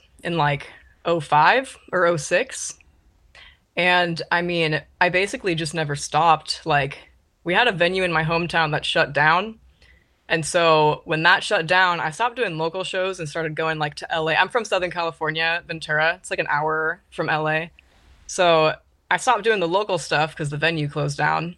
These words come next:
you know, for the most part. There was some D I Y shows here and there, but yeah, I would go to L A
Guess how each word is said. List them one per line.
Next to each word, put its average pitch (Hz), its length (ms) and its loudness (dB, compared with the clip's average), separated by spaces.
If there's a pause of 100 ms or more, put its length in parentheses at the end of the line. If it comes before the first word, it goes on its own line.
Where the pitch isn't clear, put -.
you 165 140 -4
know, 151 100 -2
for 156 140 -4
the 165 80 -2
most 147 300 -2
part. 151 400 0
There 170 100 4
was 175 160 2
some 156 220 0
D 156 120 0
I 151 120 2
Y 151 240 2
shows 151 320 -2
here 151 100 -2
and 147 140 0
there, 151 240 0
but 151 320 -2 (800)
yeah, 165 180 6
I 160 60 8
would 165 100 2
go 208 100 6
to 185 140 6
L 160 180 6
A 160 360 4